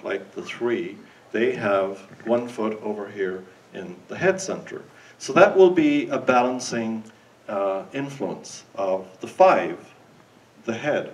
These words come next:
So, um, and then on the other side, on the three side, that's also, uh, more of a heart space. So, as we've learned,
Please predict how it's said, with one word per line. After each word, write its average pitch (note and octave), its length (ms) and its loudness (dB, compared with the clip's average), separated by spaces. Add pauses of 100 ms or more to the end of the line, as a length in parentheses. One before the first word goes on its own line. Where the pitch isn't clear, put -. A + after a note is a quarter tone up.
So, A#2+ 520 0 (580)
um, G#2+ 420 -2 (840)
and A#2+ 180 0
then C3 380 0 (240)
on A#2+ 160 2
the A2+ 140 4
other F#3+ 160 6
side, G2+ 300 4
on G2 160 0
the G2 100 -2
three F3 340 2
side, F#2+ 460 -2 (260)
that's G#2+ 240 -4
also, G#2 640 -4
uh, G2+ 180 -8 (100)
more F#2+ 260 -6
of F#2 100 -12
a F2 40 -12
heart G#2 380 0
space. - 520 -6
So, - 500 4 (1120)
as C3+ 220 4
we've E3 220 4
learned, G#2+ 400 2